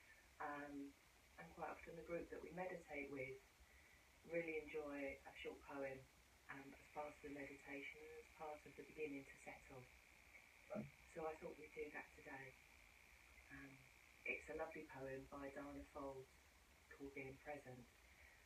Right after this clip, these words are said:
Um, and it talks a bit really about mindful meditation and slowing down the pace of life and actually not turning away from those thoughts and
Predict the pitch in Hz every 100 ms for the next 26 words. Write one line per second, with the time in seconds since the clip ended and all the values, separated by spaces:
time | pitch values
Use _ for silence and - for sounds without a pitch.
0 | - - - 220 - - - - - 143
1 | 285 285 - - - - - - 214 -
2 | 240 - - - - 180 180 170 165 170
3 | 175 - - - - - - - - -
4 | - - - - - - - - - -
5 | 160 165 156 156 160 160 156 151 147 -
6 | 170 156 135 135 135 - - - - -
7 | - - 156 147 143 143 143 139 139 143
8 | 135 139 147 139 139 143 - 135 131 -
9 | - - - - - - - - - -
10 | - - 185 185 196 - - 165 156 151
11 | 147 143 143 - 147 139 139 147 139 -